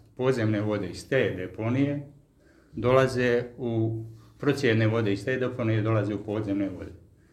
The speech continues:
I samim time podzemne vode postaju obogaćene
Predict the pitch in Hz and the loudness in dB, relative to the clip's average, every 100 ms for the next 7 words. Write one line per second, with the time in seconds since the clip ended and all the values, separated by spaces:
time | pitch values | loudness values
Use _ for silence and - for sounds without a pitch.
0 | _ - - 123 139 131 117 123 143 143 | _ -14 -2 4 4 4 2 0 4 4
1 | 139 - - _ _ _ _ _ 120 127 | 2 -8 -16 _ _ _ _ _ -4 -2
2 | 127 113 104 120 135 117 113 - - - | 0 0 2 2 2 2 -2 -14 -20 -20
3 | _ 127 127 127 120 120 117 101 117 127 | _ -4 0 2 4 2 -2 -2 0 2
4 | 117 - 113 110 113 | 0 0 0 0 -2